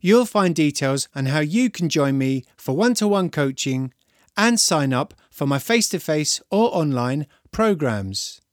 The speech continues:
In today's show, I share with you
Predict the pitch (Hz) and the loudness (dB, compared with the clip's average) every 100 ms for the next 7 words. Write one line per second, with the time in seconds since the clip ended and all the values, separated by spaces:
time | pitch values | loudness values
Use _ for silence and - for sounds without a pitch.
0 | _ _ _ _ _ _ _ _ _ _ | _ _ _ _ _ _ _ _ _ _
1 | _ _ _ _ _ _ _ 233 220 151 | _ _ _ _ _ _ _ 2 2 2
2 | 190 190 - 147 135 165 160 - 202 208 | 2 2 0 0 2 0 -4 0 0 2
3 | - 156 143 131 147 143 | 2 0 0 0 0 0